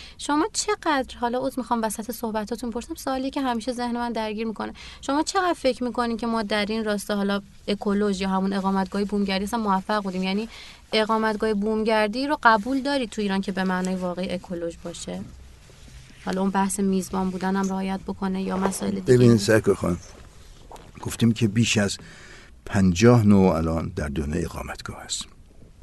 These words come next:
Speaker 2: هتل یکیشه، نمی‌دونم موتل یکیشه، میهمانسرای یکیشه. الان در دنیا خود اقامتگاه‌ها جاذبه شدن. شما فرض کنید که در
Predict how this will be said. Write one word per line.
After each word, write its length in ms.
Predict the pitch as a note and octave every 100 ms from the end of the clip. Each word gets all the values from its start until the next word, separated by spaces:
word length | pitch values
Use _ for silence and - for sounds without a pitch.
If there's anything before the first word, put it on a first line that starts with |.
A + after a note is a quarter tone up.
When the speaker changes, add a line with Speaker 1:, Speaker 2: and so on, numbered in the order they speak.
| - - - - -
Speaker 2:
هتل 300 | B2 - B2+
یکیشه، 540 | B2 - - - - - - - - - - - - - - -
نمی‌دونم 600 | E2 F#2 E2 F2 F2 D#2 A3+ E3 B2+ C#3 G#2
موتل 440 | F2+ G#2 A2 G#2+
یکیشه، 580 | G2+ F#2 - - - -
میهمانسرای 640 | F2 F#2 F2+ E2+ G2 F#2+ F#2
یکیشه. 440 | F#2 - - - - -
الان 420 | G2 F2+ G2 A2+ A#2+ - -
در 140 | D2+ E2+
دنیا 640 | D2+ E2+ D#2+ F2+ G2+ B2 - -
خود 480 | - - - A#2+ A#2+
اقامتگاه‌ها 840 | A2+ F#2 F#2+ F2+ E2+ - F2 F2 A#2
جاذبه 440 | F#2+ E2 - E2
شدن. 320 | - - - - - - - - - -
شما 200 | - G2+
فرض 300 | G#2 G2 G2
کنید 260 | F#2+ F2
که 140 | F2 E2+
در 160 | D2+